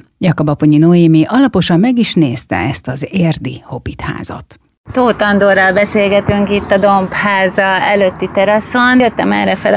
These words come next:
Speaker 2: akkor tulajdonképpen arra jöttem rá, de már korábban is azért világos volt, hogy eléggé dimbes dombos, tehát adná magát a környezet ahhoz, hogy dombházak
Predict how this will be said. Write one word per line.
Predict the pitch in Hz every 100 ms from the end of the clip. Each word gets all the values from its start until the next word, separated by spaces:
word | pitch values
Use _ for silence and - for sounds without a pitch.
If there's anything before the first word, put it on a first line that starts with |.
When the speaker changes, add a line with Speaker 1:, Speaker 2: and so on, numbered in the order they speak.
| 202
Speaker 2:
akkor | 202 208
tulajdonképpen | - 202 185 185 180 190
arra | 196 180
jöttem | 170 165 185
rá, | 185 180
de | 180
már | 175 180
korábban | 196 190 175 170
is | 180
azért | 175 190 175
világos | 185 190 185 190 202 -
volt, | 226 214
hogy | 220 202
eléggé | 208 196 170 170
dimbes | 170 170 170 165
dombos, | 165 185 190 190
tehát | 190 185
adná | 175 170 165 156
magát | 165 151 156 147 147 -
a | 160 160
környezet | - 170 160 160 156 165
ahhoz, | 139 151
hogy | 143 147
dombházak | 156 160 165 160 165